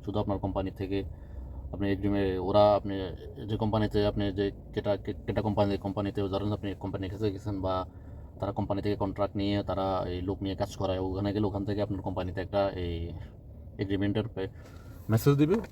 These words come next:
আপনার কোম্পানি ওটা অ্যাকসেপ্ট করবে, বাস অ্যাকসেপ্ট করে, অ্যাকসেপ্ট করলেই আপনার সিক্স মান্থের এগ্রিমেন্ট হয়ে গেল। আপনার আইডি, তারপরে আপনার পাসপোর্ট, ওগুলোর ফটোকপি আপনারা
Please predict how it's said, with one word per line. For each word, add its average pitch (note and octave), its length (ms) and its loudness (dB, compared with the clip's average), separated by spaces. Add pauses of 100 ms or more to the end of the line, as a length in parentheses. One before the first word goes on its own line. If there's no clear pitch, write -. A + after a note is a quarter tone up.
(600)
আপনার C#3+ 180 6
কোম্পানি C3 300 6
ওটা B2 140 6
অ্যাকসেপ্ট - 260 2
করবে, C#3+ 240 6
বাস A2 140 6
অ্যাকসেপ্ট G#2+ 280 -2
করে, A2 160 4
অ্যাকসেপ্ট A#2 340 -2
করলেই C3 340 8
আপনার A2+ 240 4 (720)
সিক্স - 160 2
মান্থের C3+ 260 8
এগ্রিমেন্ট A2 280 6
হয়ে F#2+ 140 2
গেল। E2 120 -2 (720)
আপনার G#2+ 200 10
আইডি, G2+ 400 10 (320)
তারপরে G3 300 4
আপনার G3 180 4
পাসপোর্ট, G2+ 500 4 (500)
ওগুলোর G#2+ 240 6
ফটোকপি G2+ 580 6
আপনারা F#2 320 2